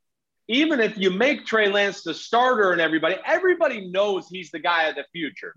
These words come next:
That's over. So, okay, the team is gonna have to accept it and go, "Wait, okay, we like Jimmy G, but King, King Kyle, Coach Shanahan said this is our guy, so we better step in line."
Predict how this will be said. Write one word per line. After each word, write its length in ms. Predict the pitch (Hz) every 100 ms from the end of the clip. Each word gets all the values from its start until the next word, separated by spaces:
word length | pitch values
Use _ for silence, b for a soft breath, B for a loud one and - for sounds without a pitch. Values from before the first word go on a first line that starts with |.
| 104
That's 320 | 208 311 -
over. 480 | 202 208 165 - - _ _ _ _
So, 560 | - 208 190 175 151 139 _ _ _ _ -
okay, 380 | 170 175 214 220
the 120 | 196
team 300 | 202 294 330
is 100 | 240
gonna 140 | 233 196
have 280 | 208 220
to 140 | 220 185
accept 520 | - - 240 233 -
it 200 | 160 151
and 220 | 156 170 165
go, 240 | 180 175
"Wait, 240 | 190 170
okay, 300 | 160 180 202
we 180 | 160 208
like 260 | 202 247 202
Jimmy 280 | 220 208 180
G, 280 | 214 233 175
but 120 | 175 _
King, 320 | 214 220 220 _
King 340 | - 247 262 226
Kyle, 460 | 214 214 208 196 185
Coach 300 | 202 196 -
Shanahan 680 | 220 262 202 156 147 147 147 _ _
said 240 | - 190 190
this 220 | 208 175
is 80 | 175
our 140 | 185
guy, 320 | 190 196 139
so 180 | 127 151
we 160 | 151 190
better 180 | 190 185
step 300 | - 175 170
in 80 |
line." 400 | 165 220 151 113